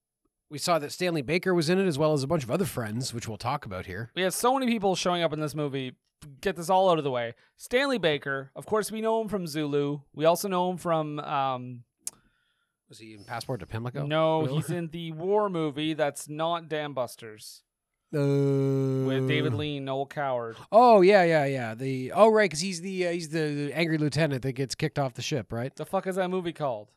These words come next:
Speaker 1: Oh, was that, um,
Speaker 2: Serve.
Speaker 1: In Which We
Speaker 2: Something.
Speaker 1: Serve?
Speaker 2: <laughs> Wow.
Speaker 1: Was that In Which We Serve? Are you
Speaker 2: Yeah,
Speaker 1: sure
Speaker 2: yeah,
Speaker 1: that
Speaker 2: it
Speaker 1: wasn't
Speaker 2: is.
Speaker 1: The Cruel Sea?
Speaker 2: No, he's in In Which We Serve. Um, he's the lead, isn't he?
Speaker 1: Hold on a second.
Speaker 2: <laughs> Oh, guys,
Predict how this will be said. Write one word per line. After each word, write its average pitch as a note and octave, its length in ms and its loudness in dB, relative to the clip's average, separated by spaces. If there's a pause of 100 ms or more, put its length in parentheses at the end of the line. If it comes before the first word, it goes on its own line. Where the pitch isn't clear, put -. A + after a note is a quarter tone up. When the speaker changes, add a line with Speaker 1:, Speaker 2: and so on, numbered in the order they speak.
(200)
Speaker 1:
Oh, D#3+ 80 -6
was C#3 180 0
that, D3+ 300 0
um, A2 920 -4 (160)
Speaker 2:
Serve. B2 460 -2 (500)
Speaker 1:
In A#2 120 -6
Which B2+ 160 -2
We C3 120 2
Speaker 2:
Something. - 0 -
Speaker 1:
Serve? C#3 400 -2 (200)
Speaker 2:
<laughs> A3 80 -4 (140)
Wow. C4+ 320 6
Speaker 1:
Was F3+ 100 8
that A#3+ 120 12
In E4 80 10
Which E4+ 140 6
We D#4 140 8
Serve? F#4 320 8
Are C#4 60 6
you A#3+ 80 8
Speaker 2:
Yeah, G3+ 60 10
Speaker 1:
sure C#4 100 10
Speaker 2:
yeah, D4 40 10
Speaker 1:
that C4+ 140 12
Speaker 2:
it A#3 60 6
Speaker 1:
wasn't A#3+ 380 8
Speaker 2:
is. G3+ 140 6
Speaker 1:
The F#3 60 4
Cruel A3 200 4
Sea? C4+ 400 2
Speaker 2:
No, E3+ 260 4
he's E3+ 180 0
in F3 100 0
In F3 80 0
Which E3 180 -4
We D#3+ 80 -4
Serve. C#3 480 -4 (140)
Um, D3+ 640 2 (640)
he's D#3+ 200 -6
the D3+ 80 -6
lead, D#3 280 -6
isn't C3+ 200 -6
he? A#3+ 140 -10 (1040)
Speaker 1:
Hold C#3+ 200 -16
on - 40 -20
a - 40 -20
second. - 280 -8
Speaker 2:
<laughs> - 0 -
Oh, - 240 -10
guys, G#3 560 10